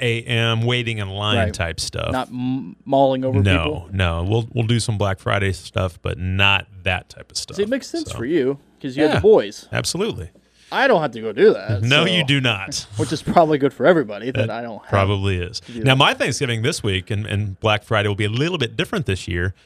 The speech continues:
Speaker 1: I gotta spend it with Coach Wicks and the men's <laughs> basketball team.
Speaker 2: Road trip.
Speaker 1: <laughs>
Speaker 2: Road trip to Colorado.
Speaker 1: So my Thanksgiving dinner will be somewhere in Colorado.
Speaker 2: You don't know
Speaker 1: I
Speaker 2: where
Speaker 1: don't
Speaker 2: yet.
Speaker 1: know where yet.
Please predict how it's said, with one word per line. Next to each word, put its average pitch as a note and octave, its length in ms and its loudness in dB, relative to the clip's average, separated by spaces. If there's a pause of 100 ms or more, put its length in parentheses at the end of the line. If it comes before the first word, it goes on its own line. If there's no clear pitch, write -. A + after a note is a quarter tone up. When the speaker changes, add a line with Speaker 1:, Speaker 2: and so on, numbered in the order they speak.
(180)
Speaker 1:
I C#3 60 0
gotta D#3 100 2
spend B2 280 0
it A#2+ 60 -2
with A#2 140 -4
Coach D#3+ 320 -2
Wicks D3 240 -2
and C#3+ 80 -2
the C3+ 60 0
men's C#3 180 0
<laughs> E3 100 2
basketball C#3 380 0
team. A#2 300 -6
Speaker 2:
Road A3 220 12
trip. A3 440 8 (220)
Speaker 1:
<laughs> - 200 -6
Speaker 2:
Road F3 180 -2
trip F#3+ 160 0
to E3+ 100 -10
Colorado. G#3 420 -2
Speaker 1:
So D3 180 0
my C#3 220 0
Thanksgiving D#3 640 -4
dinner C#3+ 300 0
will B2 160 -2
be A#2 380 0 (120)
somewhere D3+ 760 0
in A2+ 220 -4
Colorado. B2+ 720 -2 (580)
Speaker 2:
You A#2 140 -4
don't D3 160 2
know D#3 140 2
Speaker 1:
I A2 80 6
Speaker 2:
where - 80 2
Speaker 1:
don't C#3 140 4
Speaker 2:
yet. - 60 -4
Speaker 1:
know C#3+ 120 -2
where D3 200 0
yet. F2+ 220 -6